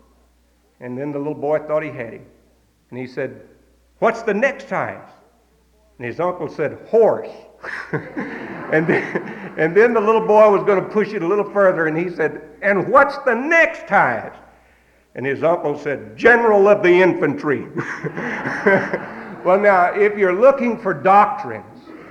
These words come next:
believe in this doctrine of the sovereignty of God and of predestination and election.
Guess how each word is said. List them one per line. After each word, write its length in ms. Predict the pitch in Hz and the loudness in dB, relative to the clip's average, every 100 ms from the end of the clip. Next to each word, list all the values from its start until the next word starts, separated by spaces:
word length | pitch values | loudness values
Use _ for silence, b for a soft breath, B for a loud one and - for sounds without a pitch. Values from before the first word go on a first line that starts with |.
| B B B B B - 135 | B B B B B -8 2
believe 960 | 208 240 320 311 302 277 233 190 143 | 4 4 4 2 2 2 2 0 0
in 180 | 170 180 | 0 2
this 180 | 185 185 | 0 -2
doctrine 680 | 151 208 - - - 165 156 | 2 4 4 0 -2 -2 0
of 140 | 151 | -2
the 100 | 151 | -4
sovereignty 760 | 151 196 196 202 185 165 143 185 | -2 4 6 6 4 0 0 0
of 180 | 151 131 | -2 2
God 500 | 185 180 170 147 143 | 4 6 8 6 4
and 120 | 143 | -2
of 180 | 147 - | -4 -2
predestination 1000 | 208 208 190 180 - 170 175 170 - 165 | 0 2 2 2 0 -2 0 0 -4 -6
and 120 | 160 | -4
election. 640 | 156 165 180 - - - | 0 0 0 -2 -14 -18